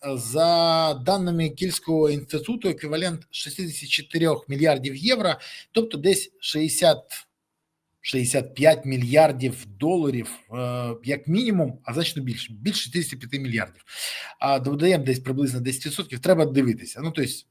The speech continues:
рахувати. Але це військова допомога. Тобто зброя, яку Україна отримала від Сполучених Штатів, а не кошти.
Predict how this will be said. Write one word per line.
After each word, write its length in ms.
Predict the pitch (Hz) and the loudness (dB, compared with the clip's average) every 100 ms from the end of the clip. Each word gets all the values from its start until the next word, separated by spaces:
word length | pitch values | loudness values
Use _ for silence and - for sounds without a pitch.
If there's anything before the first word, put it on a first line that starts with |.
| _ - | _ -8
рахувати. 480 | 127 131 98 - - | -8 -6 -8 -8 4
Але 400 | 151 175 156 95 - - _ | 8 8 8 4 -4 -20 _
це 400 | - 208 202 139 - _ _ _ _ _ _ _ _ _ _ | 2 6 6 2 -8 _ _ _ _ _ _ _ _ _ _
військова 560 | 104 196 185 208 160 117 | 2 6 6 6 4 2
допомога. 400 | 107 98 92 - _ _ - | -8 -16 -20 -20 _ _ 2
Тобто 480 | 196 190 196 196 - | 2 6 4 4 0
зброя, 920 | - 127 139 180 202 226 214 151 110 | 2 4 6 8 10 12 10 10 4
яку 360 | 107 123 - 196 | -2 -4 -2 0
Україна 800 | 233 - 156 147 160 190 170 - | 0 -2 2 2 2 0 -2 -2
отримала 920 | 175 170 - 156 190 151 117 110 101 90 - - - - | -2 -2 2 4 6 6 4 0 -2 -6 -16 -20 -20 -8
від 200 | 123 151 | -4 -4
Сполучених 520 | - 160 165 - 170 | -2 -2 -2 -4 -6
Штатів, 380 | - 233 220 - - | 0 0 0 -6 -4
а 140 | 160 | -2
не 400 | 165 175 165 156 _ _ _ | 0 0 -2 -4 _ _ _
кошти. 580 | - 226 180 - - | -4 -2 -2 -4 -14